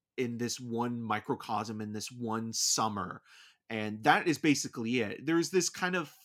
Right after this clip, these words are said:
false framing device that kind of would make you think that, like, oh, the story is, you know, this kid having this kind of fantasy about, you know, being the first astronaut in, to land, the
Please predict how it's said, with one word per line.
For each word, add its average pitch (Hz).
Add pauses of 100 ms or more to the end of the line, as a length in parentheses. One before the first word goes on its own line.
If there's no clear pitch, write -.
(120)
false 151 (100)
framing 131
device 120
that 127
kind 123
of 113
would 117
make 117
you 123
think 117
that, -
like, 113
oh, 127
the 117
story 113
is, 104 (400)
you 120
know, 107
this 107
kid 120
having 117
this 110
kind -
of -
fantasy 117
about, 107 (100)
you 113
know, 98 (480)
being 117
the 107 (180)
first 120
astronaut 107 (320)
in, 101 (180)
to 139
land, 110
the 95